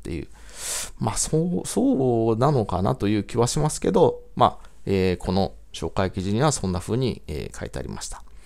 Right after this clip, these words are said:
だからやっぱりね、えー、普段から言ってるように、オーストラリアAmazonでも売れるものは、やっぱり、ね、くだらなくてどうでもいいもの。で、くだらなくてどうでもいいものほど、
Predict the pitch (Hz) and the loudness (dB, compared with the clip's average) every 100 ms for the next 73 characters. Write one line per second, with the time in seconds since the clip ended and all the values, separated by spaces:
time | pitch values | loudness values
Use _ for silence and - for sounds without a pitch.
0 | - - - - - 98 - 110 90 92 | -20 -20 -14 -6 0 2 2 0 2 0
1 | 107 - - - - 67 55 50 - - | 0 -4 -16 -10 -8 -6 -8 -10 -14 -18
2 | - - - - - - 127 107 98 - | -20 -20 -20 -20 -18 -6 2 2 2 -4
3 | - 131 - 95 127 113 104 101 127 110 | -8 -10 -8 -2 0 2 4 4 2 -2
4 | - 127 127 143 139 139 135 147 170 151 | 0 0 2 2 4 6 6 6 6 4
5 | 131 139 180 156 - - - - 117 120 | 4 8 10 10 6 -14 -16 -2 6 8
6 | 113 110 110 101 135 165 - - - - | 8 6 4 8 10 10 6 -16 -18 -8
7 | - 107 127 - - - - - - - | -4 0 0 0 -8 -18 -18 -18 -20 -12
8 | - 110 - 120 131 131 135 - 95 123 | -4 -4 2 6 6 6 2 0 4 8
9 | 127 123 117 87 57 - - - - 139 | 8 8 6 2 -2 -8 -14 -18 -16 -10
10 | 107 101 - 139 165 175 185 - 127 131 | -6 -6 2 6 6 6 4 4 4 6
11 | 147 156 156 160 170 147 156 147 - 165 | 6 6 6 6 6 6 6 4 2 6
12 | 190 165 | 8 8